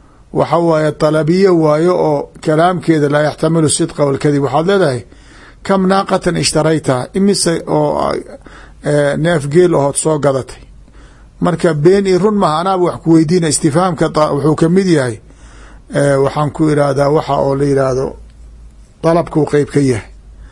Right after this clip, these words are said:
Marka haadaaka waxa waa, waa su-aal oo adigaa jawaab lagaa rabaa mukhaadab haddaa tahay. Ninkaas marka kalaamkiisa laa yusaf bikadib aw sidq, bikhilaafi kam alkhabariya. Ikhtilaafka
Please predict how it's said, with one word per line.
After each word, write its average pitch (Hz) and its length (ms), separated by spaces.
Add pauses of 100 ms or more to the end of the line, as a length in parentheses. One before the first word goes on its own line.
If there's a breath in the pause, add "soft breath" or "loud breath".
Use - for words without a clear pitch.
(380 soft breath)
Marka 156 460
haadaaka 170 520
waxa 165 200
waa, 175 140
waa 160 220
su-aal 190 520
oo 170 100
adigaa 190 440
jawaab 170 400
lagaa 170 280
rabaa 160 260
mukhaadab 151 480
haddaa 151 300
tahay. 117 260 (800 loud breath)
Ninkaas 196 400
marka 202 280
kalaamkiisa 185 800 (600 soft breath)
laa 165 200
yusaf 185 440
bikadib 208 500
aw 160 140
sidq, - 360
bikhilaafi 170 580
kam 202 240
alkhabariya. 147 680 (1800 soft breath)
Ikhtilaafka 208 720